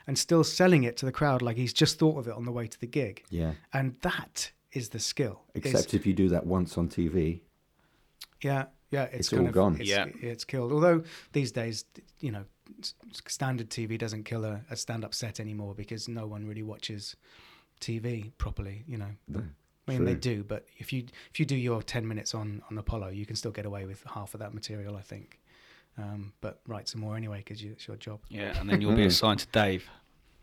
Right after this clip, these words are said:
Speaker 1: Yeah, exactly. But have you, have you actually,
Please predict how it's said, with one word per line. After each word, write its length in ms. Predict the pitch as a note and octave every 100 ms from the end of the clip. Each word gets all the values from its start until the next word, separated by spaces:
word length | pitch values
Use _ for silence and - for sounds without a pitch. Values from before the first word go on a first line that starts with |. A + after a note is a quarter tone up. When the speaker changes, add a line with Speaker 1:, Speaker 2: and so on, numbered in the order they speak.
| _ -
Speaker 1:
Yeah, 160 | F#3 - - - _ _ _ _ _
exactly. 420 | - B2 - - G#2 - - _ - C3+ - E3
But 100 | D#3+
have 140 | F#3+
you, 120 | G3+ G#3
have 160 | D#3+ E3+
you 80 |
actually, 300 | F#3 E3+ D#3+